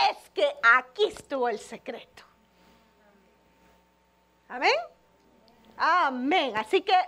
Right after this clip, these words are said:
hoy vamos a conocer, a co-, a entender, escuchar y aprender acerca de extendiendo mi conocimiento de Cristo.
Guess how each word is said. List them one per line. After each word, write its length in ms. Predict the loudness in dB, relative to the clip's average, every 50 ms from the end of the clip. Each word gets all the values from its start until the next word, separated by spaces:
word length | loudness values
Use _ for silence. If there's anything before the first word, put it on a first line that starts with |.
| -2 -2
hoy 240 | 0 2 2 2 0
vamos 340 | -2 -2 -2 -4 -6 -8 -8
a 100 | -10 -10
conocer, 600 | -10 -12 -12 -14 -16 -14 -12 -10 -10 -10 -8 -6
a 160 | -6 -6 -4
co-, 100 | -2 0
a 380 | 2 2 0 0 -4 -4 -4 -6
entender, 760 | -8 -10 -10 -10 -10 -6 -2 2 2 4 4 2 2 -2 -10 -20 -18 -10 -8
escuchar 680 | -8 -8 -8 -10 -18 -16 -10 -4 0 2 4 4 2
y 80 | 2 0
aprender 440 | -2 -2 -4 -6 -4 0 0 2 2
acerca 480 | 0 -2 -2 -2 -2 2 4 4 4
de 160 | 4 2 -4 -6 -14 -20 -20 _ _ _ 0
extendiendo 1200 | 0 0 0 -2 -10 -14 -6 -2 -2 0 0 -2 -6 -8 -6 -4 -2 0 0 0 -2 -2 -4 -6 -6 -8 -12 -20 _ _ _ -16
mi 360 | -12 -10 -8 -8 -8 -10 -12 -14 _
conocimiento 1500 | -10 -8 -6 -6 -4 -4 -6 -6 -6 -10 -14 -18 -16 -14 -14 -14 -12 -12 -10 -10 -8 -8 -10 -10 -12 -16 -18 -20 -20 -20 _ _ _ _ _ _ _ _ _
de 200 | -16 -14 -14 -14 -14
Cristo. 560 | -12 -12 -12 -12 -12 -14 -18 -18 _ -20